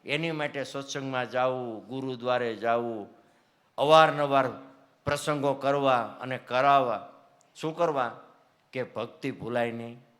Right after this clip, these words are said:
એટલા માટે. નકર કોઈ ગાયું છે કે "ઝટપટ જીવને જગાડ, જંજારમાં ભૂલી ગયો, ભૂલી ગયો છે ફેરો ફોગટનો." આ જંજાર એવો છે ને, બહાર નીકળો ને અવિદ્યા તો તરત જ લાગુ પડી જાય.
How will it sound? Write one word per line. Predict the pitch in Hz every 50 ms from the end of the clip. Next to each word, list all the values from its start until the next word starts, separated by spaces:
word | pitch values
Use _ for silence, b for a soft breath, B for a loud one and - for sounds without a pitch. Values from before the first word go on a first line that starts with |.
| _ -
એટલા | 90 104 104 - 107 101
માટે. | 101 101 101 98 - 104
નકર | 104 113 117 113 120 110
કોઈ | 107 - 120 120 117 110
ગાયું | 101 110 110 123 123 110
છે | - 113
કે | 90 -
"ઝટપટ | 104 110 107 - - 120 117 107
જીવને | 95 82 101 113 117 113 117 113
જગાડ, | 107 101 110 104 113 113 110 104
જંજારમાં | 87 104 107 107 104 110 110 107 107 107 101 85
ભૂલી | 87 98 107 110 113 107
ગયો, | 98 107 104
ભૂલી | 92 80 95 104 107 110 104
ગયો | 98 107 104 104
છે | - 104
ફેરો | 90 - - 101 107 110
ફોગટનો." | 104 - - 104 113 110 127 - - - 110 92 87 - b b b b b b b b b b _ _ _ _ _ _ _
આ | 104 110
જંજાર | 107 110 123 131 135 139 139 135 127
એવો | 131 131 135 139 139 139
છે | 135 - 170 175
ને, | 190
બહાર | 165 131 120 127 131 135 127
નીકળો | 131 139 135 139 160 165
ને | 165 156
અવિદ્યા | 127 117 131 139 139 139 135 143 139
તો | 139 143 135
તરત | 131 135 135 135 135 - 143
જ | 131 113 104 98
લાગુ | 107 113 120 113 117 107 -
પડી | 104 101 101 90
જાય. | 78 87 85 78